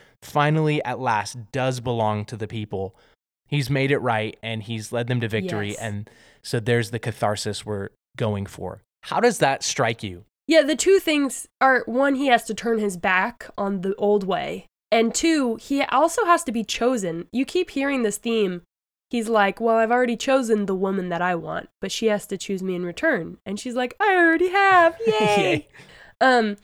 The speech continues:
Speaker 2: the same thing with the Banshees, the same thing with Eywa. Like, what we've seen from the beginning is that you can choose that you wanna be a part of something, but unless it chooses you back, there's not really much hope for you.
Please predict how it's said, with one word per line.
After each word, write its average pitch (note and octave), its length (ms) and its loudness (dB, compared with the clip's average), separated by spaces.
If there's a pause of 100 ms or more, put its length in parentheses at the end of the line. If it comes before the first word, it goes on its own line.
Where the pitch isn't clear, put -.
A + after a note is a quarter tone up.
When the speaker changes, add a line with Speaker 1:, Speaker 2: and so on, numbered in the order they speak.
(160)
Speaker 2:
the C4 160 2
same C#4+ 300 4
thing B3 240 0
with G#3+ 140 0
the G3+ 60 -2
Banshees, C4+ 880 -2
the A#3+ 140 6
same A3 260 2
thing G#3 200 0
with G3+ 220 0
Eywa. A3 580 2
Like, G#3 240 2
what A#3+ 200 4
we've B3 180 0
seen C#4 220 -2
from A#3 180 0
the G#3+ 60 2
beginning A3+ 500 0
is F#3+ 200 -2
that F#3 320 -2 (140)
you D#4 120 2
can D#4+ 200 2
choose D4 560 0
that G#3+ 200 -2
you A3 100 0
wanna G3+ 420 4 (140)
be G#3 120 0
a G#3+ 60 0
part A#3+ 320 4
of G3+ 100 0
something, F3+ 600 -6
but A3 120 4
unless A3 380 2
it C4 120 -6
chooses A3 420 -2
you F#3+ 100 0
back, F#3+ 680 2 (600)
there's G#3+ 280 2
not C4 140 2
really G#3+ 180 2
much F#3 220 -2
hope A3 260 0
for F#3+ 100 -8
you. E3+ 380 -2